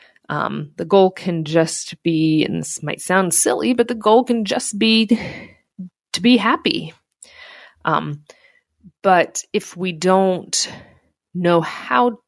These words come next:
to do that, or we don't set up a plan,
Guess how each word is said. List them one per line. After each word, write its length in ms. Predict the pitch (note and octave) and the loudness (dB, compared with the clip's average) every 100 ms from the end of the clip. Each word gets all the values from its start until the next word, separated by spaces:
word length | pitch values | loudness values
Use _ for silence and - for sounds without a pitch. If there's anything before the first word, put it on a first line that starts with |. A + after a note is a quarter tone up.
| _ - | _ -4
to 120 | F#3 | -4
do 380 | D#3 E3+ G#3+ C4+ | -2 2 4 4
that, 360 | D#3+ - D#3+ | 2 0 -2
or 60 | F3 | -4
we 140 | E3+ | -4
don't 400 | F3 F#3+ F3 - | 0 2 2 0
set 260 | - - F3 | -6 -2 0
up 200 | E3+ E3+ | 0 -2
a 40 | |
plan, 680 | - - C#4+ D#4 E3 D#3 F#3+ | -12 -12 -6 -2 -2 -2 -4